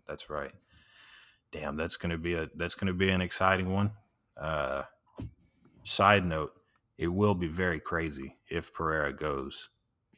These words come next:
four and oh against Izzy across, you know, between M M A and kickboxing both.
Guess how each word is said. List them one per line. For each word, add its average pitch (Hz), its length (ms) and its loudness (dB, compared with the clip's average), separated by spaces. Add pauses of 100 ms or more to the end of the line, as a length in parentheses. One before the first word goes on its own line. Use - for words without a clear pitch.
(160)
four 87 320 0
and 78 100 0
oh 76 180 2
against 69 340 -6
Izzy 73 340 -6 (220)
across, - 600 -2 (180)
you 76 100 -4
know, 65 260 -8 (320)
between 82 320 0
M 90 180 2
M 82 140 0
A 82 200 2
and 71 100 -6
kickboxing 76 600 0
both. 80 320 0